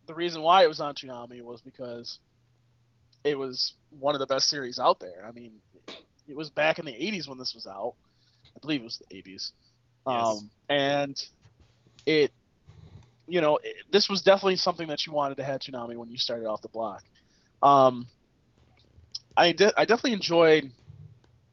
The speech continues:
Speaker 1: the Johnny Quest show. I didn't really watch as much as I did the other two, but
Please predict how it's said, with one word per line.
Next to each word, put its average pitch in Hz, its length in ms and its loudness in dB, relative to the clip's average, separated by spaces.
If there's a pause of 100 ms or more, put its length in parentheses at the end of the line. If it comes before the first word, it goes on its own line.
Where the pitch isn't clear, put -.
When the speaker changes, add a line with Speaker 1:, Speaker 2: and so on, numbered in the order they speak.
(160)
Speaker 1:
the - 60 -20
Johnny 139 300 -2
Quest 135 400 -2
show. 127 400 -2
I 123 100 2
didn't 147 320 2
really 135 460 2 (760)
watch 147 300 8
as 139 140 -4
much 135 180 -4
as - 100 -8
I 117 80 0
did 123 140 -6
the 117 80 -4
other 131 140 -2
two, 131 440 -6
but 107 220 -4